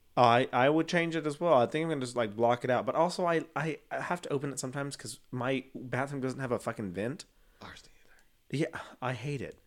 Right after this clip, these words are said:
Speaker 1: Because I fog up the mirrors, and then I can't, I get out of the shower, and I can't, uh, put my, my face, facial care on right away 'cause I'm just sweating. The water is just sticking to my face.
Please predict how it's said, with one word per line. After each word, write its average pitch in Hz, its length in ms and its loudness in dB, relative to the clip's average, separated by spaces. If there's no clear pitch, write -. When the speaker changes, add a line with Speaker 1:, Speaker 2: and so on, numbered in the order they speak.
Speaker 1:
Because 135 260 6
I 135 180 8
fog 156 300 6
up 151 160 6
the 131 460 6
mirrors, 135 680 2
and 131 140 0
then 127 100 4
I 131 80 4
can't, 131 520 -4
I 127 80 4
get 127 120 2
out 139 80 4
of 147 80 0
the 135 40 -2
shower, 123 680 4
and 123 100 0
I 123 40 4
can't, 151 500 -4
uh, 131 280 4
put - 260 0
my, 131 420 2
my 127 260 2
face, 185 420 -2
facial 175 380 2
care 117 260 2
on 113 180 4
right 110 140 0
away 107 200 2
'cause 151 140 -4
I'm 160 120 2
just 160 160 -4
sweating. 151 520 2
The 147 280 4
water 165 360 10
is 143 80 2
just 135 140 -2
sticking 160 220 -2
to 151 40 -2
my 143 120 2
face. 117 480 0